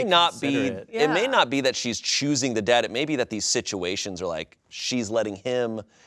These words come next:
Speaker 1: enjoy his family time or times
Speaker 3: Yeah.
Speaker 1: with friends, and she's
Speaker 3: I could totally relate to
Speaker 2: Yeah,
Speaker 3: that.
Speaker 2: these,
Speaker 1: Um,
Speaker 2: these instances sound so, like, nitpicked.
Speaker 1: Sounds so nonchalant. Like,
Speaker 2: Yeah.
Speaker 1: it doesn't seem like a big deal.
Speaker 3: Sounds like he has the daddy issues.
Speaker 2: That's what I'm saying. I feel like he's, like,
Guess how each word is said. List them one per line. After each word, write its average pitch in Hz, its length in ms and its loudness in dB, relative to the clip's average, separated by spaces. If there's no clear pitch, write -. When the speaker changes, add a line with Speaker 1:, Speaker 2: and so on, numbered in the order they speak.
Speaker 1:
enjoy 113 380 0
his 104 200 -4
family 107 280 -2
time 101 300 -4
or 95 60 -8
times 98 260 -6
Speaker 3:
Yeah. 131 120 -4
Speaker 1:
with - 40 -6
friends, 101 320 -2
and 92 140 -10
she's 90 340 -8
Speaker 3:
I 214 100 -6
could 208 160 -12
totally 208 640 -2
relate 123 300 -8
to 127 80 -12
Speaker 2:
Yeah, 110 80 -6
Speaker 3:
that. 95 220 -8
Speaker 2:
these, - 120 -4
Speaker 1:
Um, 107 300 4
Speaker 2:
these 143 180 -4
instances 165 580 -2
sound 104 320 -2
so, 101 840 -4
like, 98 380 -8
nitpicked. 117 640 -6
Speaker 1:
Sounds 214 280 -4
so 202 140 2
nonchalant. 107 720 0
Like, 107 160 0
Speaker 2:
Yeah. 110 180 0
Speaker 1:
it 98 60 -6
doesn't 131 300 0
seem 120 320 -4
like 101 160 -4
a 87 40 -10
big 80 220 -10
deal. 92 240 -4
Speaker 3:
Sounds 349 180 2
like 302 140 0
he 415 280 -10
has 175 180 -6
the 160 120 -10
daddy 151 300 -8
issues. 160 280 -10
Speaker 2:
That's 196 200 4
what 277 140 6
I'm 240 180 6
saying. 196 720 6
I 143 200 0
feel 202 200 2
like 190 200 4
he's, 202 260 -2
like, 135 240 4